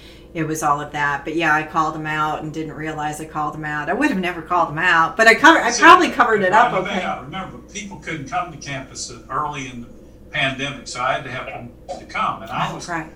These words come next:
Speaker 2: worried about the mail, and that was one of the things that I knew there might be some important mail, because we had, when you just shut down, I mean,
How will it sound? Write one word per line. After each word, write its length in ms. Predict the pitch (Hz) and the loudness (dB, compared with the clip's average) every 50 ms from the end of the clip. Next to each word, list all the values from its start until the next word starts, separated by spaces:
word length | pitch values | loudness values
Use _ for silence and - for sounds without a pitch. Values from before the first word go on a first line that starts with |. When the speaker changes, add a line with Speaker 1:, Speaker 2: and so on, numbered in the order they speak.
| - - - | -20 -20 -12
Speaker 2:
worried 300 | - 131 139 151 - - | -8 -6 -4 -4 -4 -6
about 340 | - 120 117 - 87 - - | -6 -6 -6 -6 -6 -8 -12
the 120 | 104 101 - - - - | -16 -20 -20 -20 -12 -8
mail, 260 | - - - - - | -4 -2 -2 -2 -4
and 120 | - - - | -6 -6 -6
that 180 | - - - - | -6 -6 -6 -8
was 180 | 135 123 - 127 | -10 -14 -14 -12
one 280 | 127 135 139 147 139 | -8 -8 -8 -6 -8
of 80 | 135 123 | -10 -12
the 80 | 113 - | -14 -18
things 640 | - - 135 127 123 120 117 117 - - - - - - - - - - - - - - | -18 -18 -16 -14 -12 -12 -12 -12 -14 -16 -16 -18 -20 -20 -20 -20 -20 -20 -20 -20 -16 -10
that 140 | - - - | -6 -4 -2
I 180 | - - - | -2 -2 -2
knew 320 | 139 131 131 143 160 165 160 | -4 -8 -10 -10 -8 -8 -8
there 140 | 127 123 120 | -8 -10 -10
might 320 | 117 127 131 131 - - | -8 -6 -6 -6 -8 -10
be 100 | 123 123 | -12 -10
some 240 | 120 - - 117 117 | -10 -10 -10 -12 -14
important 480 | 113 113 - - 120 110 - - - | -18 -20 -16 -14 -14 -12 -14 -14 -12
mail, 300 | - - - - - - - | -10 -8 -8 -8 -8 -10 -14
because 240 | 120 117 117 - - | -16 -18 -18 -18 -16
we 200 | 131 156 - 120 | -12 -12 -10 -10
had, 140 | - - - - - - - - | -12 -12 -16 -20 -20 -20 -20 -12
when 140 | - - - | -8 -6 -4
you 120 | - - - | -4 -4 -4
just 200 | - - - - | -6 -8 -8 -8
shut 320 | - - - - - - | -4 -4 -4 -4 -4 -6
down, 400 | - - - - - - - - - - - - - - - - - - - | -10 -10 -10 -10 -10 -12 -14 -18 -18 -18 -18 -18 -18 -20 -20 -20 -20 -10 -6
I 100 | 156 151 | -6 -4
mean, 160 | 143 135 - | -4 -6 -8